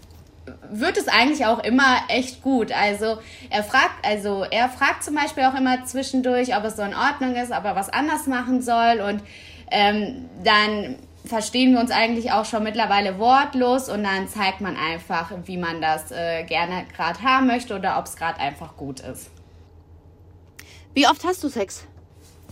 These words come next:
Speaker 1: Also, <laughs> ich habe am liebsten gerne oft Sex, <laughs> aber, ähm, ja, pf,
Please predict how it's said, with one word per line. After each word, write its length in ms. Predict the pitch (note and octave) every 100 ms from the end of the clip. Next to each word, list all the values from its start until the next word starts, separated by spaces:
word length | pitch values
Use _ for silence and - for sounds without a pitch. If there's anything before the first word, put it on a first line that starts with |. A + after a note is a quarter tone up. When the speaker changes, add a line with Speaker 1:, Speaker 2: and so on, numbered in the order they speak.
| - - - - - -
Speaker 1:
Also, 680 | - G#3 A3+ G3 A3 G#3+ A3 B3+ - - - B3+ G#4 C#5
<laughs> 680 | - - - C5 A4 D4
ich 360 | B3+ E4 A#4+ -
habe 500 | C#4+ A3+ A3 A3+ A3
am 160 | - F#3+
liebsten 600 | G3+ A3+ - - F#3 F3 - - -
gerne 540 | D#3 D3+ F3+ G3 -
oft 380 | C#3 D#3+ - -
Sex, 580 | - C#4+ E4 - - - - - -
<laughs> 720 | E4+ - - - - - -
aber, 760 | - B3 C4+ C#4+ C4+ C4 C4 B3+ - A3
ähm, 600 | A3+ A3+ A3+ A#3 A#3 - - - - - - - -
ja, 500 | - F3 F3+ F3+ F3+ F#3+ - - - - - - - -
pf, 420 | - - - -